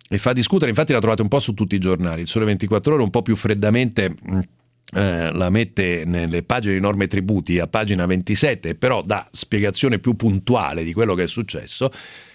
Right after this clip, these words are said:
la storia che riguarda, eh, questi embrioni congelati. Qual è la storia degli embrioni congelati? Lo racconta Patrizia Maciocchi, appunto, sul Sole ventiquattro Ore. In caso di una coppia separata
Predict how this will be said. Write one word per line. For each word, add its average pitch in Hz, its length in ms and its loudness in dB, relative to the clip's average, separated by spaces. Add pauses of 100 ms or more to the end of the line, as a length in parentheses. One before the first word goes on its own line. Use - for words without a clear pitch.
(140)
la 233 140 2
storia 160 360 2
che 156 80 0
riguarda, 127 680 0 (340)
eh, 120 540 0
questi 190 400 2
embrioni 170 800 4
congelati. 107 1000 2
Qual 233 220 2
è 170 80 2
la 127 160 0
storia 131 580 2
degli 113 280 2
embrioni 120 500 2
congelati? 101 560 2
Lo 208 100 4
racconta 185 500 0
Patrizia 143 560 0
Maciocchi, 120 640 2
appunto, 107 600 2
sul 113 400 2
Sole 123 400 2
ventiquattro 92 800 0
Ore. 58 200 -10 (1400)
In 220 260 4
caso 170 420 0
di 120 160 2
una 123 220 2
coppia 131 520 0
separata - 840 -4